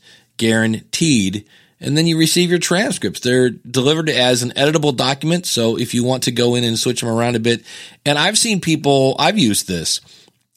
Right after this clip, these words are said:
I used to do, I still do, every year I do an episode that is, "What is your absolute favorite podcast for this year?"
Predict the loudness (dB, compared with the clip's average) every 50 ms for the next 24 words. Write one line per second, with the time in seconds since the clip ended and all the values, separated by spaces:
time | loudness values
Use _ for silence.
0 | _ _ -2 -2 0 0 0 -2 -2 -2 -2 -2 0 2 2 4 4 4 2 2
1 | 0 0 2 2 0 2 2 0 0 2 2 2 2 2 4 4 2 2 0 -2
2 | -2 0 0 0 0 0 0 2 2 2 2 2 0 -2 -2 0 -2 -2 -2 -2
3 | 0 2 2 2 2 2 2 2 2 2 0 -2 -2 0 2 2 2 0 0 -2
4 | -4 -2 0 0 0 0 0 0 0 0 0 0 -2 -2 -2 -2 -2 -4 -6 -6
5 | -6 -6 -6 -6 -6 -6 -4 -4 -6 -6 -4 -4 -2 -2 -2 -2 -2 -2 -4 -4
6 | -6 -8 -10 -16